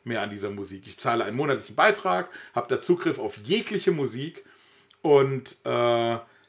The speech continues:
kann mir so viel anhören, wie ich möchte. Nicht nur genau rausgesucht, die ich möchte. Das ist schon mal ein viel höherer Wert. Aber sie bieten noch weitere Mehrwerte. Dadurch, dass, wenn ich es erlaube,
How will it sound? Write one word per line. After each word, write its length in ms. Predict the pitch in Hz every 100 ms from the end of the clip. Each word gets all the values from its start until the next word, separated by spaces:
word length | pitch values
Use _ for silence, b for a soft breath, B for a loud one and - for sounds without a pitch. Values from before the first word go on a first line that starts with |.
| b
kann 260 | 143 143 139
mir 140 | 139
so 100 | 131
viel 240 | 156 196
anhören, 380 | 139 143 143 131
wie 60 | 127
ich 120 | 117
möchte. 400 | 110 104 98 98
Nicht 220 | 147 -
nur 280 | 151 135 127
genau 240 | 131 131 131
rausgesucht, 560 | - 135 131 127 -
die 60 | 120
ich 240 | 92 - -
möchte. 400 | 120 107 - 98 - b b
Das 100 | 113
ist 60 |
schon 100 | 151
mal 100 | 131
ein 120 | 120
viel 320 | - 190 196 160
höherer 320 | 151 131 113
Wert. 320 | 101 80 - b b b -
Aber 520 | 175 226 135 151 277 B B
sie 140 | 139
bieten 220 | 131 170
noch 140 | 131 -
weitere 360 | 135 123 113 110
Mehrwerte. 520 | 104 98 95 87 -
Dadurch, 280 | 123 147 131
dass, 280 | 139 -
wenn 100 | 120
ich 100 | 113
es 120 | 117 101
erlaube, 520 | 98 139 170 208